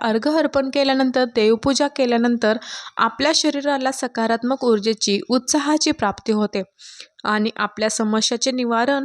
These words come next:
हळूहळू होऊ लागते. आपल्या शरीरातून सर्व प्रकारची नकारात्मकता दूर होऊ लागते आणि सुख समृद्धीचे मार्ग आपल्यासाठी खुले होऊ लागतात.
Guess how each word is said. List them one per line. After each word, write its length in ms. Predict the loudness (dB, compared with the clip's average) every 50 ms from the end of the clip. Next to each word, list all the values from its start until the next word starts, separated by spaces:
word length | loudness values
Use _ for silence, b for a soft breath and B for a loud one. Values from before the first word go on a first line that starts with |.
| -4 -2
हळूहळू 460 | 0 2 2 2 2 2 2 0 2 2 2
होऊ 220 | 2 2 2 0
लागते. 300 | -2 -4 -8 _ -10 -10 -10 _ _ _ B B B B B B B
आपल्या 340 | -2 -2 -2 0 -2 -2 -2
शरीरातून 600 | 0 0 0 2 2 2 2 0 -2 -2 -2 -4
सर्व 320 | -4 0 0 2 2 2 0
प्रकारची 520 | 0 -2 -2 0 -2 -2 -2 -2 -2 -4
नकारात्मकता 880 | -2 -2 -4 -2 -2 -2 0 0 0 0 -2 -4 -4 -2 0 0 0 0
दूर 280 | 2 2 0 0 0
होऊ 240 | 2 2 4 4 4
लागते 320 | 4 2 -2 -4 _ -6 -6 -6 -8 b b b b b b b
आणि 200 | -2 0 0 2
सुख 260 | 2 0 0 0 0
समृद्धीचे 680 | 0 0 0 0 0 0 -2 0 0 -2 -2 -2 -2 -2
मार्ग 360 | 0 0 0 0 0 0 0
आपल्यासाठी 680 | 0 0 0 -2 0 0 0 0 2 0 0 0 -2 -2 2
खुले 240 | 2 4 4 4
होऊ 260 | 2 2 4 4 4 2
लागतात. 300 | 2 -2 -2 -4 -4